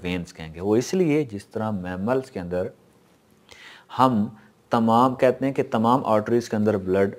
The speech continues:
ऑक्सीजनेटेड होता है, लेकिन पल्मोनरी आर्टरी में ब्लड डीऑक्सीजनेटेड होता है। तो इस तरीके से इनकी बॉडी के अंदर भी जितनी आर्टरीज होंगी उनके अंदर ब्लड ऑक्सीजनेटेड होगा, लेकिन जो गिल्स की तरफ ब्लड लेकर आएंगी उनके अंदर डीऑक्सीजनेटेड होगा।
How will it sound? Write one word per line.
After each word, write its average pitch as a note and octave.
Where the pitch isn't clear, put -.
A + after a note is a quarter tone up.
ऑक्सीजनेटेड A#2
होता C#3+
है, C#3+
लेकिन G#2
पल्मोनरी C#3+
आर्टरी A2
में G2+
ब्लड E2+
डीऑक्सीजनेटेड G2+
होता F#2+
है। G2
तो -
इस -
तरीके C#3+
से D3
इनकी E3
बॉडी C#3+
के E3+
अंदर F3
भी F#3+
जितनी F3
आर्टरीज F3
होंगी E3
उनके E3+
अंदर F3
ब्लड D#3+
ऑक्सीजनेटेड E3+
होगा, A2
लेकिन D3
जो G3
गिल्स E3+
की C4
तरफ G3+
ब्लड D#3
लेकर D3
आएंगी C3
उनके C3
अंदर G#2+
डीऑक्सीजनेटेड E2
होगा। D#2+